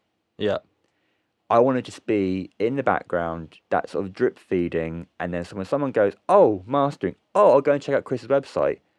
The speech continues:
Speaker 2: that's the
Speaker 1: Yeah.
Speaker 2: conversion to my website. 'Cause they've chosen to go to my website, they're more likely to read all the content there. They're then more likely to convert into a sale.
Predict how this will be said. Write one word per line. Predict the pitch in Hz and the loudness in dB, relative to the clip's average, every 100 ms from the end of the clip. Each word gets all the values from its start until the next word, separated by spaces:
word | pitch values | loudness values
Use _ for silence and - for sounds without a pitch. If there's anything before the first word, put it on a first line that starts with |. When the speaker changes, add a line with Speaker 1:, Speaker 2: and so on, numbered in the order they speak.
| _ _ 90 | _ _ 2
Speaker 2:
that's | 120 - - | 4 4 0
the | 110 | -8
Speaker 1:
Yeah. | |
Speaker 2:
conversion | - 101 104 104 101 92 | -6 0 4 4 2 -2
to | 87 | -4
my | 95 | 0
website. | 90 90 - 60 57 - _ _ _ - | 0 0 -2 -2 -2 -6 _ _ _ -6
'Cause | 135 | 0
they've | 127 117 | 0 0
chosen | - 139 151 127 | 0 4 4 2
to | 92 | -2
go | 90 | -2
to | 87 85 | -2 -4
my | 80 | -6
website, | 73 - 80 - _ | -6 -4 -4 -4 _
they're | - 98 | 0 2
more | 90 87 85 | 2 2 4
likely | 98 - 117 | 4 4 -2
to | 104 | -6
read | 104 104 | -4 -4
all | |
the | 101 | -6
content | - 139 127 - | -6 -8 -8 -8
there. | 73 - _ | -8 -10 _
They're | 90 | -2
then | 87 95 95 | 2 2 4
more | 98 101 | 4 6
likely | 101 - - 95 | 4 2 -2 -12
to | - | -10
convert | 92 90 92 | -6 0 0
into | 87 95 | 0 -6
a | 98 | -6
sale. | - 113 69 50 | 0 0 0 -4